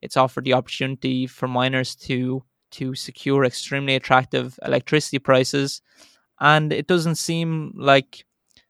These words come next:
at least to a lesser degree, it's not as subject to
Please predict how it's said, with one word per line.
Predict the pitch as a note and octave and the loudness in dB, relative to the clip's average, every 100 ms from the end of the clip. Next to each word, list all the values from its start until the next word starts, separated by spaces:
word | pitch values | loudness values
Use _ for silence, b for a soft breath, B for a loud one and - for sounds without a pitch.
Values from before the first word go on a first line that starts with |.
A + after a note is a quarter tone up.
| _ _ _ _ _ - | _ _ _ _ _ -2
at | C3+ | 0
least | D#3 - | 0 2
to | D3 | 4
a | |
lesser | C#3+ F#3 E3+ | 6 4 2
degree, | C3+ C3 B2+ C3+ | -2 0 2 2
it's | C3 | 0
not | C#3+ C#3+ | 0 0
as | G#2 | 0
subject | - D3+ C3+ C#3 B2+ - - | 0 0 4 4 4 0 -8
to | C3+ C3 B2+ | -4 -2 -2